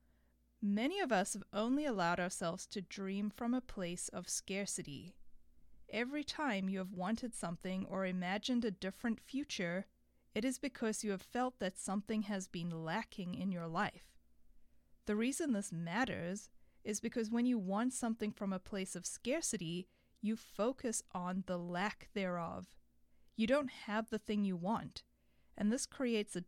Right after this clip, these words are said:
disconnect between yourself and your desires, because when you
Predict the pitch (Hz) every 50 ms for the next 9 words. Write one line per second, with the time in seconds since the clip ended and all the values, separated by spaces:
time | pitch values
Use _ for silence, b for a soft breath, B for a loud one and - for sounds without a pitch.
0 | - - 214 285 - - - - 220 175 170 170 - _ - 190 - - - 208
1 | 202 196 196 185 - - - 190 170 180 175 - 214 202 190 170 170 160 170 170
2 | - 165 165 220 220 160 - - - - - - _ _ _ _ _ _ _ _
3 | - 226 226 - 226 220 - 233 226 220 220 208 185